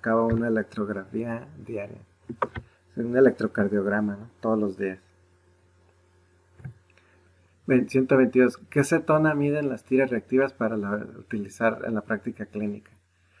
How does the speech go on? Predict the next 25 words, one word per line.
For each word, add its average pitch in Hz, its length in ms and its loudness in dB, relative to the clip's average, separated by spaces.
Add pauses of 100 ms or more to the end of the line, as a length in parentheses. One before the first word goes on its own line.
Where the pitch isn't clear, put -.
(360)
Entonces, 139 300 6
es 147 60 -4
una 160 220 4
pregunta 127 460 2
clásica 123 600 0
dentro 104 440 -2
de, - 100 -16
de 113 120 -4
los, 104 120 0
desde 107 220 2
la 101 80 4
escuela 120 320 6
de 127 80 8
medicina, 120 560 0
desde 107 220 0
el 101 80 0
internado, 107 800 -2
¿verdad? 113 220 -8 (680)
<clears throat> 127 460 6
Se - 140 0
le 104 100 4
llamaba 104 540 2
acetesta 120 800 0
esta 110 240 -2
prueba. 117 460 2